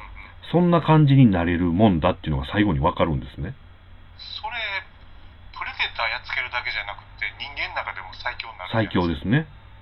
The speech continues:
Speaker 2: うん。
Speaker 1: で、こういうもんやったんかって分かって、ドンと終わるんですよ。
Speaker 2: 続くな、これ。
Speaker 1: これ続くでしょ？
Speaker 2: っていうか、またマーベルに呼ばれるのかな、その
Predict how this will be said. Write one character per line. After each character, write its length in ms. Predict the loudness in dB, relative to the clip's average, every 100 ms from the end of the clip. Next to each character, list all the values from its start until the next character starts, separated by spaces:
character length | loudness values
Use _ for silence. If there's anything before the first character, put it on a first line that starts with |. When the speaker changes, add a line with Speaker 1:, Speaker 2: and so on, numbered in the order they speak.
| -18 -16 -16 -20 -20 -20 -20 -20 -20 -20 -20 -20 -20 -12 2
Speaker 2:
う 40 |
ん。 20 |
Speaker 1:
で、 180 | 2 2 -4 -20 -20 -20 -20 -20 -18 -6
こ 140 | 4
う 80 | 8
い 40 | 10
う 40 |
も 140 | 10
ん 60 | 8
や 100 | 6
っ 40 | 4
た 100 | -2
ん 80 | -2
か 400 | -4 -6 -6 -8 -4
っ 20 |
て 80 | 4
分 80 | 4
か 80 | 4
っ 60 |
て、 240 | 2 0 0 0
ド 220 | 2 4
ン 80 | 2
と 140 | 0
終 100 | 4
わ 100 | 4
る 80 | 4
ん 60 | -2
で 100 | -6
す 40 | -12
よ。 60 | -16 -20 -20 -20 -20 -20 -20 -20 -16
Speaker 2:
続 120 | -14 -10 -10 -10
く 60 | -6
な、 160 | -6 -6
こ 80 | -8
れ。 60 | -14 0
Speaker 1:
こ 80 | 0
れ 60 | 4
続 260 | 2 4 6
く 40 |
で 60 | 4
し 60 | 4
ょ？ 100 | -4
Speaker 2:
っ 40 | -10 -18 -18 -20 -20 -20 -20 -20 -20 -20 -14
て 60 |
い 80 | -14
う 40 | -10
か、 320 | -8 -6 -8 -12 -20 -18 -18 -18 -20 -20 -20 -20 -20 -20 -20 -20 -20 -20 -14
ま 80 | -10
た 120 | -8 -4
マ 140 | -2 -2
ー 40 | -2
ベ 60 |
ル 60 | -4 -6 -12
に 160 | -14 -14 -18 -20 -20 -12 -6
呼 60 | -2
ば 120 | 0
れ 80 | -2
る 60 |
の 80 | -8
か 100 | -12
な、 100 | -14
そ 120 | -14
の 80 | -16